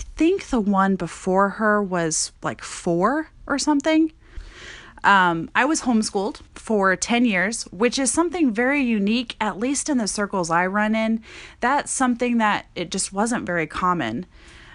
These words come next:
Fun fact, two of my siblings actually went to public school wherever we lived, whatever town we lived close to,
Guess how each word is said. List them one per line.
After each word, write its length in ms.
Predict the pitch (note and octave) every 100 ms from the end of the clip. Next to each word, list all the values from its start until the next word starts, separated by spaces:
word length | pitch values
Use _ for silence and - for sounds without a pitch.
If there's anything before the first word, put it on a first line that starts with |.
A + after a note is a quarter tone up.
| - -
Fun 260 | - C4+ C4
fact, 540 | - F3+ E3+ - -
two 140 | C4+ B3
of 80 |
my 160 | A3 G3
siblings 480 | - B3 F#3+ F#3 -
actually 420 | - G#3 - F#3
went 240 | F3+ G3
to 60 | -
public 360 | - A#3+ G3 -
school 460 | - D#3+ D3+ F3+ - -
wherever 420 | E3 F#3 F#3 F#3 F#3
we 140 | F3+
lived, 340 | E3 D3+ D#3
whatever 320 | F#3 E3+ F3 F3+
town 240 | F#3+ E3+
we 80 | E3+
lived 160 | F3
close 320 | - E3 D#3 -
to, 220 | D#3